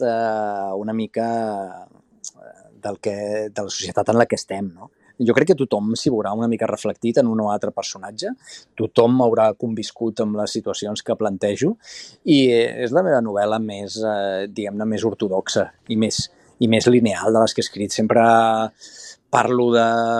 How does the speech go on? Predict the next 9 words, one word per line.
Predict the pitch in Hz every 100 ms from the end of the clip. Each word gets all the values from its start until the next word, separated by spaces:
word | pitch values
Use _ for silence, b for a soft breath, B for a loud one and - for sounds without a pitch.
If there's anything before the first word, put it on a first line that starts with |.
| 113 113 110 117
d'històries, | 107 - 107 110 110 - 113
eh, | 117 110 -
postapocalíptiques, | 107 - 110 110 117 117 113 123 117 120 117 107 113
de | 110
futurs | - 120 120 107
molt | 120 113 113
negres, | 113 120 131 - - B B B
i | 123 120
aquest, | - 117 107 -